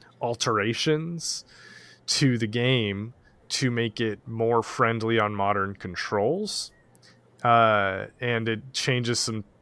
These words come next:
textures to merge some stuff. A-, anyway, it's ma-, it's mainly that it alters the control package and, and makes it compatible with, like, dual analog sticks and modern buttons. And, uh,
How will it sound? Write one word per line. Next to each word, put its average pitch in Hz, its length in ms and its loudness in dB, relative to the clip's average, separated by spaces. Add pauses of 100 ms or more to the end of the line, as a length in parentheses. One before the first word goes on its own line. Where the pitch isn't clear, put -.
(100)
textures 101 680 -4
to 107 220 -2
merge 104 560 -2
some 107 120 -6
stuff. 104 200 -4
A-, 107 420 -2
anyway, 95 480 -2
it's 110 240 -6
ma-, 151 120 4
it's 139 360 0
mainly 156 560 2
that 120 160 0
it 113 160 -2
alters 120 600 0
the 117 100 -4
control 110 580 -4
package 120 720 -2
and, 107 260 -8
and 101 540 -6
makes 104 340 -6
it 98 220 -4
compatible 98 640 -2
with, 95 160 -8
like, 92 240 -6
dual 92 260 -8
analog 104 520 -2
sticks 95 600 -8
and 87 380 -8
modern 87 400 -6
buttons. 85 580 -10
And, 85 360 -16
uh, 85 220 -10